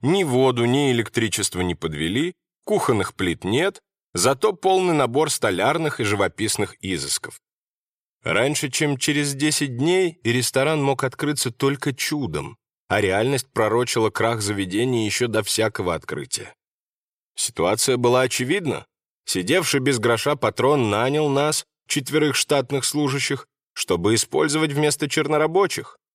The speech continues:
Услуги наши ему доставались почти даром, так как официантам жалования не полагалось, а мне хоть и пришлось бы заплатить, но кормить пока за отсутствием кухни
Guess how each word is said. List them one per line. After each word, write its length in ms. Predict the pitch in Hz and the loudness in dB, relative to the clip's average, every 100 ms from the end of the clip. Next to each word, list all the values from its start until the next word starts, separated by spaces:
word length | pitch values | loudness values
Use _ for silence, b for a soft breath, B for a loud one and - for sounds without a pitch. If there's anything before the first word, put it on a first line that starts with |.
| _ _ _ - | _ _ _ -2
Услуги 420 | 104 175 214 135 | 0 2 2 2
наши 340 | 104 87 - | 2 0 -2
ему 200 | 82 85 | -4 -4
доставались 520 | 82 - 90 87 87 | -4 -2 0 0 0
почти 420 | - 92 - - 98 | -2 -4 -4 -6 -4
даром, 460 | 117 156 120 - _ _ _ - | 0 0 0 -6 _ _ _ -2
так 180 | 113 | 0
как 180 | 120 - | 0 -2
официантам 680 | 127 139 127 139 101 90 95 | -4 -2 0 2 0 -2 -2
жалования 520 | 90 92 87 85 82 | 0 0 -2 -4 -4
не 140 | 85 85 | -4 -4
полагалось, 640 | 82 76 73 82 160 - _ _ - | -2 -4 -2 -2 -2 -4 _ _ -2
а 140 | 101 | 0
мне 260 | 104 127 190 | 2 0 0
хоть 240 | 220 175 | -2 -6
и 20 | |
пришлось 440 | - 190 180 196 175 | -4 -2 0 0 0
бы 120 | 185 | -2
заплатить, 600 | 175 180 185 180 185 175 | -2 0 0 0 -6 0
но 100 | 143 | 2
кормить 420 | 120 110 113 120 | 2 0 -2 -2
пока 280 | 127 127 113 | -4 0 0
за 140 | 113 | 2
отсутствием 580 | 107 - 104 - 107 101 | 0 -4 -8 -2 -2 -2
кухни 400 | - 95 135 | -4 -4 -2